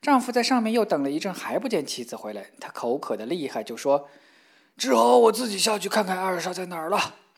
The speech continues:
他来到地窖，看到大家都在哭，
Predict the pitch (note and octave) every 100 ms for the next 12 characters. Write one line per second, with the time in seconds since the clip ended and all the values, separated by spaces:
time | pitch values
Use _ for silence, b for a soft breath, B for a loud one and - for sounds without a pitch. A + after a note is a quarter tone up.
0 | _ b b b b b A3 F#3+ G#3 G#3
1 | F3 - E3+ - _ _ _ _ _ _
2 | _ - - G3+ F#3+ F#3 F#3+ G#3 D3 -
3 | A#3 A#3